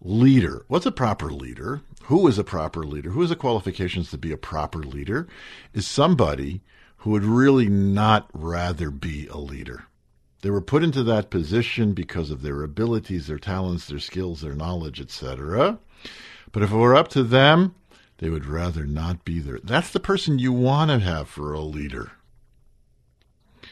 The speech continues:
All the, the rebbes and the Jewish leaders and the great rabbis,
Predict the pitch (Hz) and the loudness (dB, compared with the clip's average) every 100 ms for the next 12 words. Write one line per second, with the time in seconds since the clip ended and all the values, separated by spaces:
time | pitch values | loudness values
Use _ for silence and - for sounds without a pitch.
0 | - _ _ _ _ _ _ _ _ _ | -20 _ _ _ _ _ _ _ _ _
1 | _ _ - 123 120 113 101 80 65 67 | _ _ 0 2 4 4 4 0 -4 -4
2 | 76 107 110 110 98 76 69 67 76 76 | 0 2 4 2 0 -2 -6 -8 -8 -8
3 | 98 117 127 110 101 85 71 71 76 90 | -2 2 2 2 2 -2 -4 -6 -6 -2
4 | 113 123 117 110 101 | 2 4 4 4 2